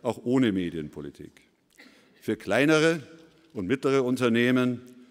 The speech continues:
und auch für den einzelnen Bürger aber ist Medienpolitik wichtig. Denn ihre Aufgabe ist es primär, Wettbewerb und Vielfalt zu sichern.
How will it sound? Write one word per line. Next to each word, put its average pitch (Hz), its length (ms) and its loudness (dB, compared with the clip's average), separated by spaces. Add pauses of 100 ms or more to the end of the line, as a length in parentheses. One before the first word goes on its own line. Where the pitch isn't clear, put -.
(120)
und 101 100 -6
auch 110 120 -2
für 127 100 -4
den 113 240 -4
einzelnen 117 600 -4
Bürger 127 520 0 (460)
aber 123 220 0
ist 110 260 -6
Medienpolitik 117 880 -2
wichtig. - 560 -8 (640)
Denn 107 140 -6
ihre 110 260 -2
Aufgabe 139 880 0
ist - 180 -12
es - 160 -12
primär, 123 600 0 (580)
Wettbewerb 127 680 2 (480)
und 113 180 -6
Vielfalt 117 480 0
zu 104 120 -8
sichern. 90 420 -8